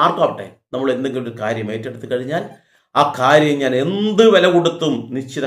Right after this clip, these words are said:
കാലാവധിക്കുള്ളിൽ പൂർത്തിയാക്കും എന്നൊരു പ്രതിജ്ഞ നമ്മൾ എടുക്കണം. നമ്മൾ അലസന്മാരും മടിയന്മാരുമായി കഴിഞ്ഞാൽ നമ്മളിവിടെ ആരെ-, എവിടെയെങ്കിലും ചത്ത് മലച്ച് കടന്നു കഴിഞ്ഞാൽ പോലും ഒരു ഗുണവുമില്ലാത്ത ആളെന്ന രീതിയിൽ നമ്മളെ എവിടെയും കൊണ്ടുപോയി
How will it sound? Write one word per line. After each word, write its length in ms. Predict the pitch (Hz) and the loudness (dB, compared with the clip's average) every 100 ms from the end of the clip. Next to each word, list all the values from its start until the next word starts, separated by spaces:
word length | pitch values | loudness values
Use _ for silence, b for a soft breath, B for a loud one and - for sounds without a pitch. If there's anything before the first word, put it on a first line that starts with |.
| 120 | -2
കാലാവധിക്കുള്ളിൽ 600 | 117 135 131 117 123 117 113 | 0 0 0 -6 -8 -10 -8
പൂർത്തിയാക്കും 560 | 127 - 127 120 113 113 | -10 -8 -6 -4 -4 -6
എന്നൊരു 180 | 110 107 | -6 -6
പ്രതിജ്ഞ 360 | 123 123 165 165 123 | -8 -6 -6 -6 -8
നമ്മൾ 160 | 98 90 | -10 -12
എടുക്കണം. 300 | 80 - - _ _ _ _ _ _ _ _ _ _ | -16 -20 -20 _ _ _ _ _ _ _ _ _ _
നമ്മൾ 160 | 110 131 127 | -4 0 2
അലസന്മാരും 580 | 139 165 156 147 143 135 | 2 0 2 2 2 0
മടിയന്മാരുമായി 720 | 135 165 175 151 143 135 135 131 | 0 2 4 4 4 2 0 0
കഴിഞ്ഞാൽ 400 | 120 120 123 147 - b b b b 117 | -2 -2 0 0 -2 b b b b -4
നമ്മളിവിടെ 420 | 123 147 135 135 123 123 | 0 2 2 2 0 0
ആരെ-, 200 | 139 147 139 135 | 0 0 0 0
എവിടെയെങ്കിലും 400 | 127 147 143 135 120 113 143 | 2 2 0 0 -4 -4 -4
ചത്ത് 360 | 135 - 151 123 | -4 -4 -4 0
മലച്ച് 320 | 123 147 - 123 | 2 2 0 -2
കടന്നു 260 | 123 135 117 | -2 -2 -2
കഴിഞ്ഞാൽ 280 | 117 113 110 | -2 -2 -4
പോലും 280 | 107 107 117 - - _ _ _ _ 101 | -6 -6 -6 -8 -12 _ _ _ _ -4
ഒരു 180 | 127 160 120 | 2 2 2
ഗുണവുമില്ലാത്ത 580 | 135 180 175 156 151 135 131 | 2 4 4 4 4 4 2
ആളെന്ന 200 | 127 120 | 2 -2
രീതിയിൽ 240 | 120 120 117 110 | -2 -4 -4 -4
നമ്മളെ 260 | 110 117 107 | -2 -2 -4
എവിടെയും 200 | 104 110 | -6 -6
കൊണ്ടുപോയി 260 | 107 107 | -8 -8